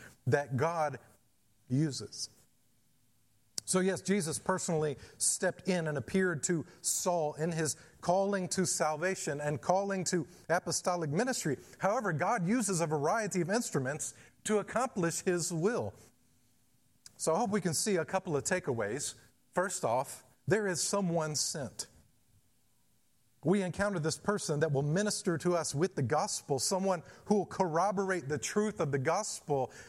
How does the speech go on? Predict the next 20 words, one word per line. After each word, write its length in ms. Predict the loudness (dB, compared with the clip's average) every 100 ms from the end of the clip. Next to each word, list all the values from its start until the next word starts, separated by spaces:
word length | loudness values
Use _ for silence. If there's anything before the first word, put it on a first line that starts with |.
| 0
by 220 | 2 2
their 200 | 0 0
words 600 | 0 2 2 2 0 2
or 120 | 0
by 220 | 2 2
their 220 | 2 -2 -4 -14 -10
lives 540 | 0 2 2 2 0 -2
and 80 | 0
by 120 | 0
their 120 | 2
role 420 | 2 2 2 0
in 100 | -2
our 220 | -2 0 0
lives. 680 | 0 2 -2 -6 -12 -8
And 100 | -6
for 120 | -2 0
Saul, 420 | 2 2 0 0
it 60 |
was 140 | -2 0
Ananias. 920 | 0 0 0 -2 -4 -10 -6 -6